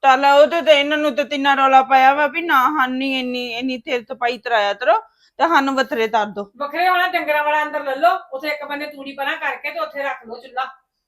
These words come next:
Speaker 2: ਜਾਓ, ਹੋ ਜਾਓ ਵੱਖਰੇ। ਜਿਹੜਾ ਤੁਹਾਡਾ ਚਾਅ ਏਡਾ, ਨਾਲੇ ਤੁਹਾਡਾ ਲੱਥ ਜੇ,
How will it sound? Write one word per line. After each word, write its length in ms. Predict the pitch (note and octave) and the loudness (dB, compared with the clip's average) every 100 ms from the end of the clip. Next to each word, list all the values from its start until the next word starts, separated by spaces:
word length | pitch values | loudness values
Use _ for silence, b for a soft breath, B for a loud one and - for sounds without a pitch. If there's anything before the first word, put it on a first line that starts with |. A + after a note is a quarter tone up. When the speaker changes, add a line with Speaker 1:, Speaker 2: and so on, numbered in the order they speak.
| _ _ _ _ | _ _ _ _
Speaker 2:
ਜਾਓ, 240 | G#3+ A#3+ C#4 - _ _ _ - | -6 -4 -4 -12 _ _ _ -4
ਹੋ 100 | C4+ | -2
ਜਾਓ 160 | C4+ D4+ | 0 -2
ਵੱਖਰੇ। 380 | C#4+ C#4+ D#4 D#4 _ _ _ | -4 -6 -8 -12 _ _ _
ਜਿਹੜਾ 160 | B3+ D4+ | -6 -2
ਤੁਹਾਡਾ 220 | D#4+ D4 | -2 -4
ਚਾਅ 400 | C#4+ B3+ A#3+ C4+ | -4 -2 0 0
ਏਡਾ, 240 | B3+ C#4 | -2 -2
ਨਾਲੇ 180 | D#4 D4 | -2 -2
ਤੁਹਾਡਾ 200 | D4 D4 | -2 -4
ਲੱਥ 300 | B3+ A3+ C#4 | -4 -6 -8
ਜੇ, 220 | C4+ D4+ | -6 -6